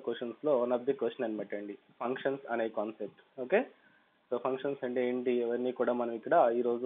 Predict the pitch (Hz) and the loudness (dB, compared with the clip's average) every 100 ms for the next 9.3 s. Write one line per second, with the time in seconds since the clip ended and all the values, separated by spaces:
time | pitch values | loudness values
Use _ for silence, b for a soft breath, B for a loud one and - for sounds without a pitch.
0 | 120 113 - 151 139 - - _ - 123 | 0 0 2 4 4 2 -8 _ -8 -6
1 | - 127 - 127 - 127 127 165 247 - | -2 -2 0 -2 -2 0 2 2 -2 -6
2 | B B - 120 143 131 127 135 123 127 | B B -8 0 2 2 2 2 6 6
3 | 127 127 139 117 117 120 b b - 120 | 6 2 2 2 0 -4 b b -6 -2
4 | 123 127 123 190 185 123 127 131 123 113 | 0 0 2 4 6 4 4 2 2 2
5 | 110 127 127 143 117 113 _ _ _ - | 4 4 6 4 4 0 _ _ _ 4
6 | 127 139 - 127 123 127 131 127 131 123 | 6 6 2 2 4 4 0 -2 0 0
7 | 170 185 127 120 143 165 120 113 127 123 | 0 2 0 2 0 0 -4 0 2 4
8 | 127 135 135 165 180 127 123 127 127 123 | 2 2 4 4 2 0 2 2 0 0
9 | 123 139 | 0 0